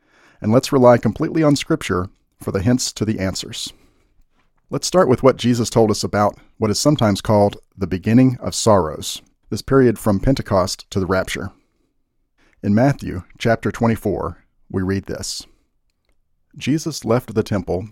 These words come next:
and was walking away when his disciples came up to him to call his attention to its buildings. "Do you see all these things?" he asked. "Truly, I tell you, not one stone here will be left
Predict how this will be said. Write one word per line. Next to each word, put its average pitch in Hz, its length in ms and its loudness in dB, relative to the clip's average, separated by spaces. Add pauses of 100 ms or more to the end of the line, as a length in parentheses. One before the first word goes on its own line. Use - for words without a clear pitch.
and 98 160 -4
was 92 140 -6
walking 113 320 -2
away 90 320 -2
when 98 200 -4
his 104 180 -2
disciples - 720 -6
came 107 180 -2
up 117 140 0
to - 80 -8
him 87 320 -6 (240)
to - 140 -10
call 135 220 0
his 127 180 -4
attention 110 400 -4
to 98 120 -4
its 95 140 -4
buildings. - 540 -4 (1300)
"Do - 60 -14
you 220 140 -4
see 139 240 0
all 131 180 6
these 127 220 0
things?" 113 580 -2
he 110 140 2
asked. 123 420 -4 (880)
"Truly, 123 320 0
I 95 80 2
tell 127 240 0
you, 92 300 -6 (520)
not 117 380 0
one 120 320 2
stone 117 440 2
here 104 580 0 (120)
will 107 140 -8
be 101 100 -8
left 107 380 -2